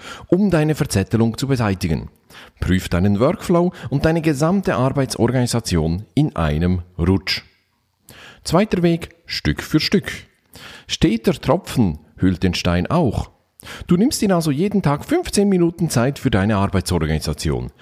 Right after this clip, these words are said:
Nach einigen Wochen bist du dann auch top organisiert.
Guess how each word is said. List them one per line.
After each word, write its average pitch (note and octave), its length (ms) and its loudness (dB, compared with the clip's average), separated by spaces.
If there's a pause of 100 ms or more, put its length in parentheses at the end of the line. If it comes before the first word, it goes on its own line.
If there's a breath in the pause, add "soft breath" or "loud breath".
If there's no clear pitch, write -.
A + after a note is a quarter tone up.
(280 loud breath)
Nach C2+ 320 -2
einigen C#2 340 -2
Wochen D#3+ 420 0 (220 loud breath)
bist - 220 0
du G3+ 80 4
dann D3 220 0
auch F#2+ 320 0 (160)
top - 400 -2
organisiert. D#2+ 1080 -2